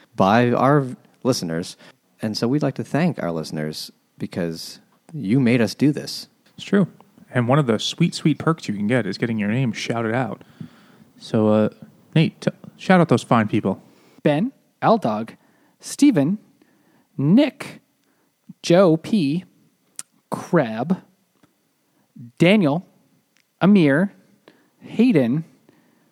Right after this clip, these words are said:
Speaker 3: Mariano, Emotional Support Burrito, and C L.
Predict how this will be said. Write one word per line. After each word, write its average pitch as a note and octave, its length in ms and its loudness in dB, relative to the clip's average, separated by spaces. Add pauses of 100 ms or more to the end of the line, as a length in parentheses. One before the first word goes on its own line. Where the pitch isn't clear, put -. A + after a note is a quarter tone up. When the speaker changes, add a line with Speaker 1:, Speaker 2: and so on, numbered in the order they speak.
(360)
Speaker 3:
Mariano, F#3 680 4 (720)
Emotional G3+ 640 6
Support G3+ 560 4
Burrito, B2+ 480 2 (540)
and F#3+ 200 4
C G#3+ 280 4
L. A#2+ 360 0